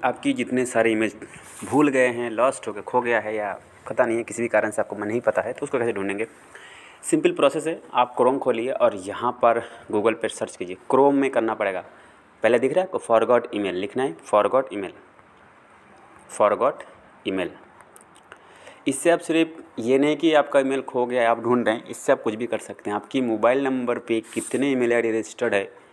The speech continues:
वो भी आप जान सकते हैं। यहाँ पर देखिए, पहला जो आया है, "Enter your phone number और recovery email, sign in",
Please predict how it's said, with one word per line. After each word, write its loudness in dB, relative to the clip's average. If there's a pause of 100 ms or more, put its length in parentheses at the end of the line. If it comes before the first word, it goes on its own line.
(360)
वो 2
भी 0
आप 0 (340)
जान 0
सकते -10
हैं। -8 (720)
यहाँ -2
पर 4
देखिए, -4
पहला 2
जो 0
आया 4
है, -2
"Enter -2 (220)
your -2
phone -2
number 0
और -2
recovery -4
email, -8
sign -6
in", -6